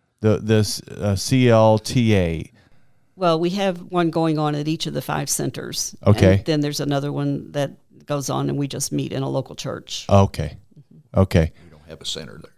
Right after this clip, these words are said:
Speaker 3: yet, so.
Speaker 1: But h-, h-, how, how many, how long did it take you to develop those ministry centers?
Speaker 3: Well, the, the one in Tomley, we, we started it and built it in two thousand three.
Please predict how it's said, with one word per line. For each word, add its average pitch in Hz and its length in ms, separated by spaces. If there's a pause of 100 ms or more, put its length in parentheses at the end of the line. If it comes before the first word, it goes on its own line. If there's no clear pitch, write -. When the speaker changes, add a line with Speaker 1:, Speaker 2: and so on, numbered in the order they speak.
Speaker 3:
yet, - 180
so. - 240 (1080)
Speaker 1:
But 120 160
h-, 123 60
h-, 123 300
how, 139 200
how 147 220
many, 147 400 (1120)
how - 200
long 156 280
did 113 160
it - 140
take 104 300
you 101 100
to - 160
develop 95 580
those 92 480
ministry 90 520
centers? - 720 (1300)
Speaker 3:
Well, 104 180
the, 87 400
the 92 160
one 107 200
in 90 120
Tomley, 98 380
we, 80 260 (240)
we 90 220
started 92 480
it 92 100
and 85 300
built 92 240
it - 100
in 80 140
two 87 160
thousand 78 520
three. - 460